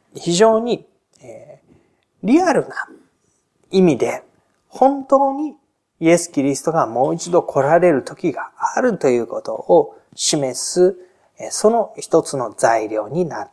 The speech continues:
ています。で、えー、その来られるということがですね、えー、まあ、あっという間にファッとなくなって、イエス・キリストがいなくなっ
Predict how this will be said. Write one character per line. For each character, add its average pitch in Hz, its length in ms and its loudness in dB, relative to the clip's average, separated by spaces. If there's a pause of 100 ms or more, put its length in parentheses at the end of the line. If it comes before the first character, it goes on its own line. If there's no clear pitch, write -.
(100)
て - 320 -16
い - 40 -20
ま - 140 -14
す。 - 180 -8 (2000)
で、 165 300 4 (160)
え 131 120 -2
ー、 117 40 -8
そ - 260 0
の 208 140 4
来 - 340 0
ら 190 240 4
れ 196 220 4
る 185 200 8
と 131 180 0
い 117 200 -2
う 117 140 0
こ - 180 -10
と 113 160 -2
が 104 140 -8
で - 160 -14
す - 260 -12
ね、 123 240 -6 (520)
え 123 100 -16
ー、 - 20 -16
ま 120 100 -14
あ、 - 320 -4
あ - 20 -
っ - 120 -4
と 214 100 8
い 220 100 6
う 220 40 4
間 220 140 4
に 208 260 -2 (320)
フ - 160 -20
ァ 202 100 4
ッ 214 60 0 (180)
と 131 200 -8 (120)
な 135 200 -6
く 185 100 -4
な 202 100 2
っ 208 160 -6
て、 117 280 -10 (300)
イ 127 120 -4
エ 156 100 2
ス・ 147 120 -6
キ 143 140 -4
リ 135 100 -2
ス 131 120 -14
ト 135 180 0
が 117 500 0
い 113 100 -14
な 127 160 -2
く - 160 -6
な 127 120 -4
っ - 80 -12